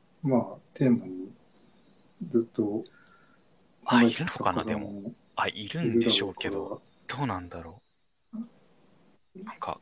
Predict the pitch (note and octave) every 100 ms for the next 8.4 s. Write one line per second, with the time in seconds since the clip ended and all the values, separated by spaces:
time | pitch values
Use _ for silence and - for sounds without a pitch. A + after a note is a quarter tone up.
0 | - - - A2+ G2+ E2+ E2+ E2 - -
1 | G2+ - G2 F2+ F#2 G2 - _ _ _
2 | _ - D#3+ D3+ - - - - A3 G3+
3 | F3+ F3 - _ - - _ _ _ _
4 | _ _ _ _ _ _ _ _ - -
5 | - - - - - - - - - -
6 | - - - - - _ - A#2+ - -
7 | C#3 C#3 - - _ - - - G3+ -
8 | B2 - - F#2+